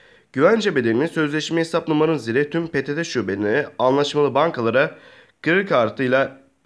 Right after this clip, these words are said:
ve Aksa Doğalgaz web sitesi üzerinden online işlemler menüsüne üye olarak ödeyebilirsiniz. Yani ödemek için birçok seçeneğiniz bulunuyor. Güvence bedelini biliyorsunuz. Güvence bedeli sizlere çıkarılacaktır. Bu güvence bedeli aslında üye olurken sizden istenen bir depozito gibi düşünebilirsiniz.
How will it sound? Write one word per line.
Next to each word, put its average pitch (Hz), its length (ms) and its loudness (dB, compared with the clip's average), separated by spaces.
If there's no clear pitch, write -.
ve 135 140 2
Aksa 165 340 -2
Doğalgaz 156 440 2
web 156 200 -2
sitesi 147 240 -8
üzerinden 123 380 0
online 160 320 2
işlemler 151 360 0
menüsüne 135 420 -2
üye 156 120 2
olarak 143 340 0
ödeyebilirsiniz. 160 840 -2
Yani 165 180 2
ödemek 165 380 -2
için 190 360 -6
birçok 156 500 -2
seçeneğiniz 135 680 -2
bulunuyor. 123 460 0
Güvence 139 380 2
bedelini 131 360 0
biliyorsunuz. 135 420 -2
Güvence 131 340 0
bedeli 127 240 -4
sizlere 110 340 -4
çıkarılacaktır. 147 720 -2
Bu 165 100 -4
güvence 147 320 0
bedeli 110 220 0
aslında 127 520 0
üye 147 140 0
olurken 143 440 0
sizden 139 360 -6
istenen 135 380 -2
bir 127 140 -6
depozito 123 460 -4
gibi 107 220 -8
düşünebilirsiniz. 147 880 -4